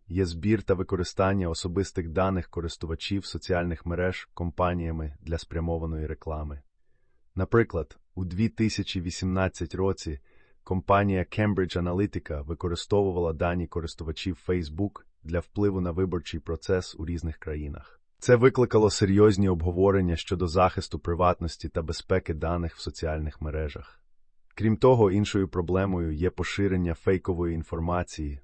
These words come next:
та маніпуляції через соціальні мережі. Багато користувачів стикаються з фейковими новинами, які можуть викликати паніку та спотворення дійсності.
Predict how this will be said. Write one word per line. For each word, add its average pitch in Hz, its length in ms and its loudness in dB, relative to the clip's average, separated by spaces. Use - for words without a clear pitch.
та 82 100 -4
маніпуляції 85 840 -2
через 80 300 -6
соціальні 78 580 -6
мережі. 73 500 -4
Багато 107 400 4
користувачів 95 720 0
стикаються 90 600 0
з - 80 -8
фейковими 85 560 0
новинами, 82 580 -2
які 82 280 -2
можуть 101 460 2
викликати 87 540 -4
паніку 92 560 0
та 76 160 -8
спотворення 85 720 -4
дійсності. 78 720 -10